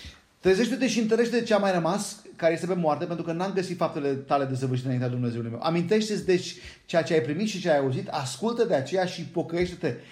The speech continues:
Însă, dacă nu te trezești, voi veni ca un hoț și nu vei ști când voi veni la tine.” Cred că lucrul acesta se întâmplă deja. Proverbiul spune că sărăcie vine ca un hoț.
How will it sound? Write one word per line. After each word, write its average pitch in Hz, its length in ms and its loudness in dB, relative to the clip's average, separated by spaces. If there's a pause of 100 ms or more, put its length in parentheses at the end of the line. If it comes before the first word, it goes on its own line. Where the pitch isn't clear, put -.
(260)
Însă, 220 420 2
dacă 190 360 0
nu 180 140 0
te 185 100 -2
trezești, 131 640 -2 (440)
voi 131 200 0
veni 147 240 -2
ca 180 140 0
un 185 160 -2
hoț 170 300 -4
și - 140 -8
nu 165 60 -4
vei 156 180 -2
ști 143 180 -10
când 143 160 -8
voi 135 100 -2
veni 127 160 -2
la 120 60 -4
tine.” 110 220 -14 (1500)
Cred 214 160 4
că 254 80 0
lucrul 233 220 0
acesta 185 220 -4
se 185 120 -4
întâmplă 139 480 -6 (400)
deja. 117 420 -8 (2500)
Proverbiul 135 420 -2
spune 143 280 -6
că 135 180 -4
sărăcie 135 400 -4
vine 147 200 -6
ca 139 100 -8
un 147 120 -8
hoț. 117 220 -12